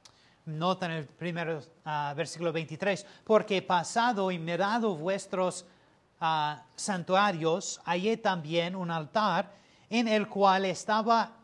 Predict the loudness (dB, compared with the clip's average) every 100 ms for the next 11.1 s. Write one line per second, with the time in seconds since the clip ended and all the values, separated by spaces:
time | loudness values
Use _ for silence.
0 | -4 -2 -2 -2 -4 -4 -6 -8 -6 -2
1 | -2 -2 -2 -2 -2 -4 -2 -2 -2 -8
2 | -12 _ _ -2 0 2 0 -4 -6 -6
3 | -6 -6 -10 -14 _ _ _ -18 -4 -2
4 | 0 -2 -4 -4 -4 -4 -8 -14 -20 -6
5 | -6 -4 -4 -2 0 0 -2 -4 -4 -4
6 | -10 -6 0 2 0 -2 -2 -2 -2 -2
7 | -2 -4 -6 -16 _ -2 2 2 0 0
8 | -4 -4 -8 -8 -6 -6 -10 _ _ _
9 | _ _ _ -6 -6 -4 -2 0 0 0
10 | 0 2 0 0 -2 -2 0 0 -2 -4